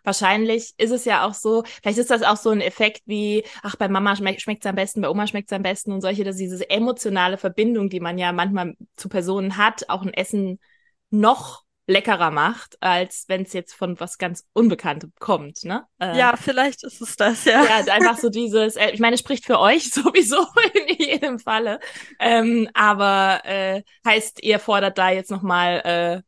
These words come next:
Speaker 1: noch mal mehr Feedback ein, äh, dass, dass ihr da auch wirklich versucht, ein neutrales Feedback zu kriegen.
Speaker 2: Ja, genau. <laughs>
Speaker 1: Okay.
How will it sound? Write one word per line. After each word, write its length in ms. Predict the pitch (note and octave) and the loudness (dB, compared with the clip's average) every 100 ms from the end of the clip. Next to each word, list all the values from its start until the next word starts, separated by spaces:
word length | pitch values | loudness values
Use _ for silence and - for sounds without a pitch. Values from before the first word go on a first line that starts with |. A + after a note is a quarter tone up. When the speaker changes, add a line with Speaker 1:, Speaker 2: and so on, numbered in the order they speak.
| _ - | _ -8
Speaker 1:
noch 140 | F#3 | -4
mal 100 | F3+ | -2
mehr 360 | F3+ F3 E3 - | 0 0 -2 -4
Feedback 520 | - A3+ - D#3+ D#3 - | -8 -8 -4 -6 -6 -2
ein, 460 | E3 F3 E3+ F3 | 0 0 -4 -6
äh, 320 | A2+ E3+ E3+ E3 | -4 -4 -4 -6
dass, 340 | F#3 - - | -10 -10 -12
dass 200 | D#3+ F3 | -12 -8
ihr 100 | C#3+ | -6
da 260 | E3 E3 - | -4 -6 -4
auch 200 | D3 F3+ | -6 -8
wirklich 380 | F3 F3 - G3 | -10 -12 -14 -12
versucht, 480 | G3 - C4+ B3 - | -10 -2 -2 -2 -6
ein 60 | |
neutrales 460 | F#3 F3 E3+ E3 F3 | -4 -4 -2 -4 -4
Feedback 380 | - - D#3+ - | -10 -8 -8 -8
zu 100 | F3+ | -14
kriegen. 400 | - F#3 F3 F#3+ _ - _ _ _ _ - | -8 -8 -6 -10 _ -20 _ _ _ _ -6
Speaker 2:
Ja, 200 | A#3+ A3 | 0 2
genau. 260 | A3 G#3+ C#4 | 2 0 0
<laughs> 500 | - - - - - | 0 -4 -4 -10 -6
Speaker 1:
Okay. 460 | B3 - - F#3 | -6 -4 -2 0